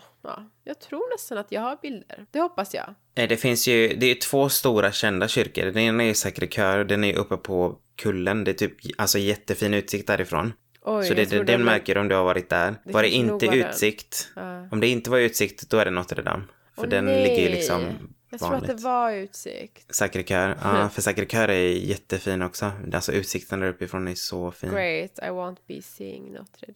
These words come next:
Speaker 1: Dame then. <laughs>
Speaker 2: Men de ska ju tydligen återställa skiten. Nu har det ju kommit in så mycket pengar tydligen.
Speaker 1: Ja, men de pengarna kunde väl, eh,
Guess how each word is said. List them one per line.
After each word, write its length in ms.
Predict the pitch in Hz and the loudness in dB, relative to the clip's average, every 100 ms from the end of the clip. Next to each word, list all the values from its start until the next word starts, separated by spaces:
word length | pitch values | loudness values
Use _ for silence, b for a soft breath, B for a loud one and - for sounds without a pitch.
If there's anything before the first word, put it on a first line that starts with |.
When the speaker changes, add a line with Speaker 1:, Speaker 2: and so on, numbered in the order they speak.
| 240 | -14
Speaker 1:
Dame 220 | 285 269 | -14 -14
then. 840 | 220 - 208 247 254 277 254 185 190 B B | -16 -18 -8 0 4 6 6 4 -2 B B
<laughs> 0 | |
Speaker 2:
Men 160 | 120 | 2
de 80 | 120 | 4
ska 120 | - | 4
ju 60 | 113 | 2
tydligen 340 | 139 123 110 | 4 4 6
återställa 500 | 117 113 107 110 113 | 4 4 2 2 2
skiten. 440 | 123 117 - - 92 98 | 4 2 2 0 0 0
Nu 140 | 107 | 2
har 140 | 110 110 | 4 6
det 80 | 107 | 6
ju 200 | 104 104 | 6 6
kommit 280 | 113 107 | 2 2
in 120 | 104 107 | 2 2
så 120 | 117 | 2
mycket 240 | 107 110 | 2 2
pengar 340 | 113 101 104 117 | 2 2 2 2
tydligen. 380 | - 95 95 | 2 2 2
Speaker 1:
Ja, 240 | 95 - 226 | -2 -8 -8
men 160 | 240 | -4
de 180 | 233 240 | 0 0
pengarna 400 | 262 240 208 302 | 0 2 2 2
kunde 300 | 311 220 202 | 0 -2 0
väl, 340 | 196 196 196 | 2 2 0
eh, 60 | 190 | -2